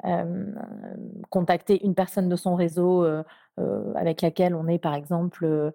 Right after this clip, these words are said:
euh, lié, euh, par le biais, euh, euh, d'une autre personne. Euh, hop, ça fonctionne. Euh, ça crée une, une expérience un peu traumatisante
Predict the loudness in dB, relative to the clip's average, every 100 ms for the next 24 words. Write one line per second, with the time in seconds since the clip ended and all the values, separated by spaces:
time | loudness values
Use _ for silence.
0 | -8 _ _ -2 -2 -2 -4 -2 0 0
1 | 2 4 4 4 4 2 -2 -2 0 0
2 | 0 0 0 0 2 4 4 2 0 -4
3 | -14 _ -8 -8 -6 -2 0 0 -4 2
4 | 2 2 -2 -6 -20 _ -6 -4 -2 0
5 | 2 0 0 -2 0 -2 0 2 2 0
6 | -4 _ _ -6 -2 -2 0 0 0 2
7 | 4 4 2 0 0 0 -2 2 2 2
8 | 0 -2 -2 -2 2 2 0 0 0 0
9 | -6